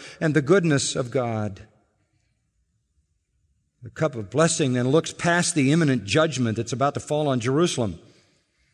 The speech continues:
"One stone is not gonna be left on top of another," Jesus said earlier.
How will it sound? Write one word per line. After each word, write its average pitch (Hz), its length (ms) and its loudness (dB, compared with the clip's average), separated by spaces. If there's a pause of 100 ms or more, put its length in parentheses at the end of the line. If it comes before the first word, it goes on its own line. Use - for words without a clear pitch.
(360)
"One 127 300 -2
stone 156 300 2
is 113 80 0
not 147 160 0
gonna 139 160 0
be 123 120 0
left 139 240 2
on 127 100 -2
top 147 240 -2
of 123 100 -4
another," 151 300 0
Jesus 113 400 -2
said 120 160 0
earlier. 107 420 -2